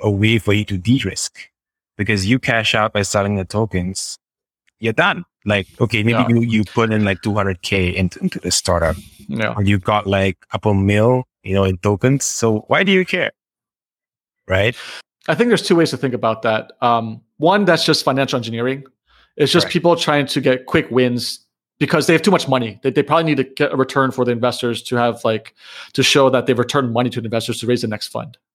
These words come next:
Speaker 2: The other way to think about it is that you could think of it as another form of market making. Right? So this provides liquidity to the market for them to actually use the money to kind of fund it, to get some type of terms on funding.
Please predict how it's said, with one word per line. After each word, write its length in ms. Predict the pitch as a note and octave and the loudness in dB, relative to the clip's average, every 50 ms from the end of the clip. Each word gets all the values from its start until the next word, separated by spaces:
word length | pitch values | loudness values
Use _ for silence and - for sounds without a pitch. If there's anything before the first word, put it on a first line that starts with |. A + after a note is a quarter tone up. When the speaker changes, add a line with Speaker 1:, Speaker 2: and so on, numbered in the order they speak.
| _ _ _ - - - - - - - | _ _ _ -20 -20 -18 -18 -18 -2 2
Speaker 2:
The 80 | F3+ | 4
other 140 | G#3+ A3+ B3 A#3+ | 4 4 6 4
way 100 | A#3+ G#3+ | 6 4
to 80 | F#3+ | 4
think 140 | - G3 F#3 | 2 0 -2
about 160 | E3+ E3 D3+ C3+ | 0 0 0 0
it 40 | |
is 80 | B2 - | -2 -2
that 180 | C3+ B2+ A#2 B2 | -4 -4 -4 -4
you 60 | B2 | -8
could 140 | D#3 D3 - | -8 -4 -4
think 120 | G3 F#3+ | -2 0
of 100 | F#3+ D#3+ | 2 2
it 120 | E3+ D#3+ - | 2 2 2
as 160 | - C3+ B2+ | 0 -2 -2
another 340 | C3+ C3 C3 C#3+ C3+ D3 C3 | -2 0 0 2 2 2 0
form 300 | B2 - - C3+ C3 A#2+ | 0 0 0 0 0 0
of 100 | A2+ F#2+ G#2+ | -2 -6 -2
market 300 | A#2 B2 A#2+ - C#3 B2+ | -2 -2 -2 -2 -8 -8
making. 380 | A#2 A2 - _ - - - _ _ _ _ _ _ _ - | -8 -8 -8 _ -20 -20 -20 _ _ _ _ _ _ _ -8
Right? 120 | A#2 A#2 A2+ | -8 -8 -4
So 340 | - C3+ B2+ A#2 A2+ A2 - _ | 2 2 2 2 2 -2 -4 _
this 100 | D3 C3+ | -6 0
provides 380 | - E3+ - D3 D3 C#3+ - A#2+ | 0 0 2 2 2 0 0 -6
liquidity 320 | B2 - - D#3+ D#3+ C3 | -4 -2 2 2 2 0
to 60 | D3+ | 0
the 120 | B2+ A#2+ A2 | -2 -2 0
market 300 | A2+ A#2 A2+ - A#2+ - | 0 -2 -2 -2 -8 -6
for 100 | - A#2+ | 0 0
them 120 | B2+ A#2+ | 0 2
to 100 | A#2+ B2+ | 2 2
actually 280 | B2 B2+ - - B2+ A2+ | 2 2 2 2 2 4
use 240 | A#2+ D3 F3 E3+ F3 | 6 6 4 6 4
the 60 | D#3 | 2
money 280 | C3 B2+ B2+ B2 A#2+ A#2+ - | 2 4 2 2 0 0 -2
to 120 | - - B2+ | -2 -2 0
kind 160 | - D#3 C#3 | 0 0 -2
of 80 | A#2+ | -2
fund 240 | - - D3 D3 C3+ B2+ | -2 0 0 2 2 2
it, 220 | A#2 - - - _ _ _ _ _ _ _ _ _ _ - - - _ _ _ - | 2 0 -2 -12 _ _ _ _ _ _ _ _ _ _ -20 -20 -20 _ _ _ -6
to 80 | - | 0
get 120 | B2+ D3+ B2+ | 0 0 2
some 200 | - - D#3 C#3+ | 2 0 0 0
type 160 | - D3 B2 | 0 -2 -2
of 80 | A#2+ - | -2 -2
terms 320 | - C#3 B2+ B2+ A#2+ A2+ | 0 0 2 2 2 2
on 120 | A#2 A2 | 0 0
funding. 460 | A2 - C#3+ D3 B2+ A#2+ A2+ A2+ A2+ | 0 -2 -2 0 2 0 0 -2 -6